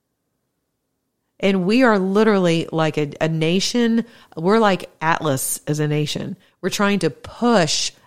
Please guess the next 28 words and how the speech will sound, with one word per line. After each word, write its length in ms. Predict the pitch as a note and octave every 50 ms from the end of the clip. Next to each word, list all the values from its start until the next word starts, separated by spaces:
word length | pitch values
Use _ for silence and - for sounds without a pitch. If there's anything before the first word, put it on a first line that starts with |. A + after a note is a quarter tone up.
| _ _
the 140 | D3+ E3 E3
nation 600 | E3+ E3+ F3+ F#3+ - - E3+ E3 D#3+ D#3 D3 C#3 - _ _ _ _ - F3+
uphill 760 | G3 A3 A3 - - G3+ F#3+ F3 D#3 D3 D3+ D3+ D3 - - - _ _ _ _ -
to 120 | - F3+
get 200 | E3+ D#3+ F3+ F3+
it 180 | F3 - D#3 D3+
back 300 | E3+ D#3+ F3 F3+ F#3 -
on 140 | E3 E3 D#3+
our 120 | D3 D3
shoulders 480 | D3 - E3 E3+ E3+ D3+ D3 C#3 C3+ C3+
again. 440 | C#3 - - F3+ F#3 - G3 F#3+ - _ _ _ _ _ _ _ _ _ _ _
And 200 | - C#3+ D3+ A#2+ -
I'm 200 | C#3+ D#3 E3+ F3+
here 280 | F#3 D#3+ G3 F#3+ E3+ E3
to 160 | - - D3
declare 460 | D3 D3+ - - - D#3+ D#3 D#3 D3+ D3
to 140 | - C#3+
you 300 | D3 D3+ C#3+ C#3+ C#3+ D3
in 160 | - - C3+ C#3+
the 100 | D3 C#3+
name 380 | D3 C#3+ C#3+ D3 D3+ D3+ D3+
of 140 | D3+ D3 D3
the 120 | D#3 D3
Lord 320 | C#3 C#3+ D3 D3 D3 C#3+ F3
Yeshua, 480 | - - - G3 - - - - G3
the 80 | F#3+ G3+
living 300 | E3+ E3 D#3 D#3 E3 E3+
Christ, 460 | - - - - - - - - -